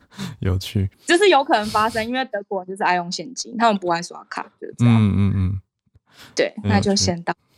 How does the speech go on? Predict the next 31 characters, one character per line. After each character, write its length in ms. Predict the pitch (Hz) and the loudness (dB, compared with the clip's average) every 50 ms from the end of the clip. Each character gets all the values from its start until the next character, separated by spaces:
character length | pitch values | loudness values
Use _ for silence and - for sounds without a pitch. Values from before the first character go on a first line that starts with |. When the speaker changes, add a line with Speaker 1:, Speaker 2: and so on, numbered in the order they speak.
| _ | _
Speaker 2:
这 40 | - | -6
边。 140 | - 214 214 _ _ _ _ | -6 -6 -6 _ _ _ _
Speaker 1:
谢 120 | _ - 135 | _ 0 4
谢 220 | 127 131 120 113 | 6 6 6 4
猪 180 | 104 117 117 117 | 4 2 2 2
猪， 280 | 110 110 107 104 90 87 - - - | 2 2 2 2 0 -2 -8 -14 -10
谢 120 | - 104 104 | -6 -4 -2
谢 120 | 101 98 | -2 0
你。 160 | 87 87 90 101 - 254 | -2 -2 -4 -4 -2 0
Speaker 2:
嗯， 100 | 226 190 | 0 0
好， 240 | 196 - - - - - 175 - _ | 0 0 -2 -2 -2 -4 -8 -10 _
Speaker 1:
好， 160 | - 95 87 85 | -6 -4 -2 0
Speaker 2:
谢 100 | 92 214 | 0 2
谢。 120 | - 123 | 2 4
Speaker 1:
祝 60 | 120 | 4
你 100 | 110 104 | 4 2
早 280 | 98 - 101 90 87 104 | 2 2 0 0 2 2
日， 220 | 104 107 104 98 101 _ _ _ _ _ _ _ _ | 2 2 0 0 -2 _ _ _ _ _ _ _ _
呃， 240 | - 107 101 92 90 | -4 0 0 0 0
抓 240 | 87 - 110 104 104 | 0 2 4 4 4
老 200 | 101 92 82 80 | 4 2 0 0
鹰， 160 | 85 85 87 92 - - - - | 0 2 2 0 0 -4 -12 -14
<laughs> 240 | - - - _ | -16 -18 -20 _
传， 300 | - - - 92 87 85 - _ | -14 -8 -6 -4 -4 -4 -6 _
Speaker 2:
<laughs> 120 | _ - | _ 0
谢 640 | - 330 302 - 302 269 359 392 359 - - 539 - | 2 2 4 4 2 2 2 0 0 0 0 -2 -2
谢。 120 | - - | 0 2
Speaker 1:
快 120 | 247 220 - | 2 4 4
筛 240 | - - 98 98 | 4 4 2 4
阴 220 | 196 98 98 95 95 | 2 2 2 2 0
性。 260 | - - 101 90 | 0 0 0 -2